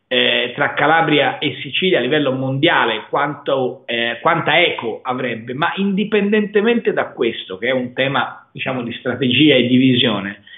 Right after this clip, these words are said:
io sto a fare i conti della serva insieme a lei. Siccome è già stata fatta una gara, siccome ci sono dei ricorsi, non fare il ponte costa di più che fare il ponte. E quindi io mi domando, ma vi sembra normale che un paese che si indebita,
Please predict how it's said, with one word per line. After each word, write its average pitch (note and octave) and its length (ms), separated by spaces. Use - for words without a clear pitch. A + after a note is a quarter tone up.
io - 100
sto D3+ 340
a A#2+ 140
fare D3 160
i B2+ 60
conti C#3 320
della B2+ 320
serva A2 340
insieme A#2+ 360
a G#2+ 80
lei. F2 280
Siccome G3+ 460
è F#3+ 160
già D#3+ 100
stata E3+ 200
fatta E3+ 220
una D3+ 120
gara, A2+ 340
siccome A#3 320
ci - 80
sono D3+ 240
dei C3+ 160
ricorsi, B2+ 680
non A#3+ 300
fare D3+ 240
il D3 220
ponte A3 460
costa E3+ 340
di F3+ 120
più D#3+ 160
che - 140
fare A#2 220
il F#2+ 120
ponte. - 340
E - 120
quindi A3 480
io G#3+ 100
mi F3 100
domando, A2+ 400
ma C#3+ 140
vi D#3+ 100
sembra A3+ 240
normale C#3+ 580
che - 60
un C3 140
paese D#3+ 320
che B2 200
si - 80
indebita, A2 640